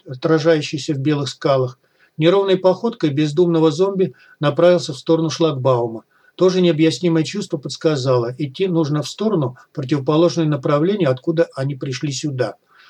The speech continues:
Обойдя блокпост, он добрался до края обрыва с другой стороны. И замер, поражённый сиянием, исходившим от моря. Это сияние не было отражением от ровной, как стекло, поверхности.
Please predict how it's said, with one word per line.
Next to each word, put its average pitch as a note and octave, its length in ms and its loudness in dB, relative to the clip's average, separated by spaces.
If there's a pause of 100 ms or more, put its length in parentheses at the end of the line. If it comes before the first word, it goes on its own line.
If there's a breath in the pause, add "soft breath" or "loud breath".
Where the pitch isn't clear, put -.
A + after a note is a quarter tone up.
(120)
Обойдя F3+ 380 2
блокпост, D#3+ 520 0
он D#3 120 0
добрался D#3+ 440 0
до D3 140 -2
края D#3 300 2
обрыва E3+ 260 2
с D3 80 0
другой C3+ 300 -4
стороны. C3+ 500 -4 (560)
И G#3 100 -2
замер, D3+ 460 2
поражённый D3+ 580 0
сиянием, F#3 560 0
исходившим D3+ 680 -2
от D3+ 160 -6
моря. A#2+ 320 -2 (340 soft breath)
Это F3 200 -2
сияние F#3+ 380 2
не G3+ 140 -2
было D3 200 0
отражением D3 580 0
от C3+ 160 -6
ровной, D3 240 2
как C3+ 180 -6
стекло, F3+ 460 -2
поверхности. C3+ 800 -2